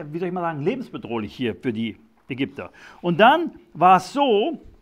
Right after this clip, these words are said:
dass die Bibel uns berichtet in zweiter Mose zehn, Vers sieben, da sagten die Hofbeamten des Pharao zu ihm: Wie lange noch soll uns dieser Mann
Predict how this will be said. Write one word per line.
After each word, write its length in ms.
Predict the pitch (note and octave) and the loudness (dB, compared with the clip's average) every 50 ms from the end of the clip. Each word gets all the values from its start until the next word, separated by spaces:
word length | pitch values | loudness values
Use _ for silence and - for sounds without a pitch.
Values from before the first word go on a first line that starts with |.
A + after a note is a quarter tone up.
| _ _ | _ _
dass 400 | - - E3+ G3 F#3+ - - - _ _ _ _ _ _ _ - | 2 4 4 4 2 -2 -12 -20 _ _ _ _ _ _ _ -8
die 100 | - E3+ | -4 -2
Bibel 220 | D#3+ A#3 C4+ B3+ | 0 0 2 0
uns 160 | A#3 G#3+ G#3 - | 0 -2 -2 -2
berichtet 480 | - F#3 F3 A#3 A#3+ - - F#3+ E3+ | -2 -2 0 -2 -2 -4 -2 -2 -2
in 120 | E3+ E3+ D#3+ | -2 -4 -6
zweiter 380 | - E3 F3+ F#3 G3 F#3 F#3+ | -2 0 2 2 2 0 -2
Mose 260 | F3+ F3 F3 D#3+ D#3+ | -2 -2 -2 -4 -4
zehn, 200 | D3 - G3+ G3+ | -6 -6 -8 -6
Vers 180 | D#3 F3 D#3 - | -6 -6 -8 -8
sieben, 440 | - G#3+ G#3+ F3+ C3 C3+ E3 B3 - - _ _ _ _ _ _ _ - - _ _ | -8 -8 -8 -8 -8 -8 -10 -10 -12 -16 _ _ _ _ _ _ _ -20 -20 _ _
da 300 | - C#3+ F#3 F#3+ G3 F#3 | -2 2 4 4 4 4
sagten 720 | C#3 C3+ F3+ G#3 A3+ B3+ B3+ B3+ - - - A3 G#3+ F#3+ | 2 2 2 4 4 2 0 -4 -10 -10 -6 -4 -4 -4
die 180 | F3 G3 G3+ F3+ | -4 -4 -4 -4
Hofbeamten 1400 | C3+ C3 F3+ C4 D4+ D#4+ D4+ G#3+ - - - - E3 D#3 - D3 C3+ B2+ A#2+ - - - F#3 A3 D#4+ D4 - _ _ _ _ _ _ _ _ _ _ _ - | -4 -4 -4 -2 0 0 -2 -4 -6 -12 -6 -4 -4 -2 -2 -2 -4 -4 -6 -8 -10 -10 -8 -8 -8 -10 -14 _ _ _ _ _ _ _ _ _ _ _ -2
des 200 | E3 E3 - - | -2 -2 -2 0
Pharao 500 | - A3+ A#3 A3 F#3 D#3 C3+ D#3 D#3 D#3 | 2 4 4 4 4 2 2 0 -2 -4
zu 460 | D#3 - - - - G3 F#3 F3+ F#3 | -6 -10 -20 -8 -4 -2 -2 -2 -2
ihm: 320 | F#3+ F#3+ G3+ A3+ C4+ C4+ - _ _ _ _ _ _ _ _ _ _ _ - | -4 -4 -4 -4 -6 -8 -12 _ _ _ _ _ _ _ _ _ _ _ -16
Wie 280 | B2+ B2 B2 F#3 F#3+ F#3+ | -8 0 4 6 6 6
lange 460 | G3 G3 G3+ A3+ B3+ D4+ E4 F4 D4 | 8 8 10 10 10 8 8 6 6
noch 260 | C4 B3 A#3 A#3 A3+ | 8 10 10 10 8
soll 260 | - - A3+ A#3 A#3 A3+ | 6 4 4 4 6 4
uns 340 | G3+ G3+ F3+ - - - C#3+ B2+ | 4 2 0 0 -4 -10 -10 -2
dieser 600 | A#2+ G3+ C#4+ D#4 D#4 D4+ A3+ G#3 C4 A#3+ G#3 G3 | 2 4 4 4 4 2 0 2 4 4 4 4
Mann 480 | F3 E3+ F3 G3 A3+ B3+ C#4+ D4 B3 - | 4 2 2 2 2 2 0 -2 -6 -14